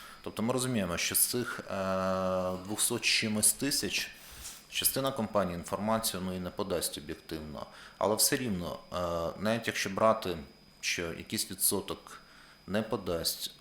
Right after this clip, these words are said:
велика досить кількість залишається, е, тих, хто має подати. І ця кількість, вона знов-таки, вона припадає в першу чергу, е, на великі міста. Тому, е, ситуація, яка може,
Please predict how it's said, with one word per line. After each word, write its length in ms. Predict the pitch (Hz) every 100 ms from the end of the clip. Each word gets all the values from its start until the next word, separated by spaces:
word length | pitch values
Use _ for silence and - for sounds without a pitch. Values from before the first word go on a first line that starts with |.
| 90
велика 320 | 95 107 107
досить 300 | 98 92 - -
кількість 340 | 107 104 90
залишається, 1000 | 82 87 - 107 104 104 - 90 87 76 -
е, 180 | 87 80 -
тих, 200 | 113 110
хто 260 | - -
має 260 | 95 95 90
подати. 580 | - 73 71 - - - - - - -
І 60 | -
ця 120 | -
кількість, 460 | - 120 101 -
вона 180 | 95 95
знов-таки, 440 | 95 107 98 - 82
вона 200 | 95 110
припадає 520 | 104 - 92 98 101
в 100 | -
першу 280 | 92 - 90
чергу, 560 | - 101 92 87 85 -
е, 40 | 87 87 85
на 200 | 87 95
великі 400 | 98 98 98 -
міста. 460 | 92 92 - 87 69 69 - - - 269 240 190 - -
Тому, 480 | 92 95 101 98 -
е, 100 | 95
ситуація, 600 | - 104 123 156 - 120
яка 120 | 104 104
може, 300 | 107 95